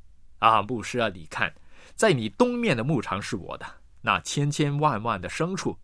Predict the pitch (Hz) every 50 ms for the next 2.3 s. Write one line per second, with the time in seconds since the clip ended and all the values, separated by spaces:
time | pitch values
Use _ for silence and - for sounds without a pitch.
0 | - - - - 151 165 180 185 175 - - 143 101 87 - - - - 127 117
1 | - - 76 95 131 131 123 127 120 - - - - - - - - _ - -
2 | - - - 143 -